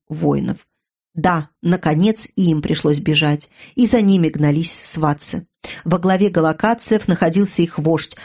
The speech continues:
окруженный кольцом храбрецов. Умслопогас видел все это и, вскочив на ноги, заревел, как бык. "Вперед, волки!" — закричал он. Ряды воинов воспрянули,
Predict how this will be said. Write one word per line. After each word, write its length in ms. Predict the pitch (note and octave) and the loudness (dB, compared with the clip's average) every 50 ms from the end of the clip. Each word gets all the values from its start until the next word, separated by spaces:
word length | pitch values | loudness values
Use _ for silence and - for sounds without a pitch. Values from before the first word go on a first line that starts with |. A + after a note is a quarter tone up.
| - - | -10 -8
окруженный 520 | - E3+ - F3 E3 C#3 F3 F3 E3+ D#3+ D3+ | -6 -2 0 0 0 2 2 2 2 0 -2
кольцом 500 | - D#3 D3 - - - G3 G3 G3+ G3 | -2 -2 -2 -2 0 0 0 0 0 0
храбрецов. 720 | - - D3+ D3+ D#3 D3 - - - - B2 - - _ _ _ _ - - - - - | -2 -2 0 0 -2 -4 -4 -4 -4 -2 -4 -4 -8 _ _ _ _ -20 -18 -18 -6 -2
Умслопогас 760 | - B3+ C#4 C#4 - C#4 C4 C4 B3 A#3 B3 B3 B3 B3 - | 2 2 2 2 2 2 2 2 2 2 2 2 2 0 0
видел 320 | F3+ F3 G3 F3+ D#3 E3 F3 | 2 2 2 2 2 0 -2
все 240 | - - - G#3+ | -2 0 0 2
это 200 | G#3 G#3 G#3 - | 2 2 0 -2
и, 180 | - - - G#3 | -2 -2 -2 -2
вскочив 500 | - - - F3+ E3+ - - G3+ F3 - | -2 0 0 0 0 0 0 -2 0 0
на 160 | E3 F3 G#3 | 0 0 2
ноги, 260 | A3+ A3 G#3 F#3+ G3+ | 2 2 2 2 2
заревел, 440 | G3+ F3+ D#3 D#3+ D3+ D3 D3 D3+ D3+ | 2 2 2 2 2 2 2 2 0
как 240 | D3+ - D#3+ D#3 C#3 | 0 -2 -2 -2 0
бык. 300 | C#3 D3+ C#3+ - - _ _ | -2 -2 -2 -4 -8 _ _
"Вперед, 640 | - - _ - A3 B3+ C4 B3+ G#3 E3 - _ _ _ _ _ - | -20 -8 _ 0 2 4 4 4 2 0 -2 _ _ _ _ _ -10
волки!" — 580 | A#2+ B2 D#3+ A3+ G#3+ D#3+ - - - - F3 - _ _ _ - | -2 2 2 2 2 2 -2 -4 -8 -8 -8 -10 _ _ _ -8
закричал 640 | D3+ D3+ D3+ - D3 C#3+ - - E3+ F3 F3 - _ - | -6 -6 -4 -4 -4 -2 -2 0 0 0 -2 -4 _ -6
он. 200 | C#3 C#3 - D#3+ - _ _ _ _ - - - - - - - | -6 -6 -6 -8 -12 _ _ _ _ -18 -16 -14 -14 -14 -8 -2
Ряды 360 | E3 F3 G3+ F3 F#3 A3 G#3+ | 0 0 2 4 2 2 2
воинов 460 | E3 E3 F#3+ G#3 F3 D#3+ E3 D#3+ - | 4 2 2 2 2 0 -2 -2 -2
воспрянули, 720 | D#3 D#3 - - - E3+ E3+ G3+ A3 G#3+ G#3+ G#3 G#3 G#3+ | -2 0 0 0 0 0 2 2 2 2 2 2 0 -2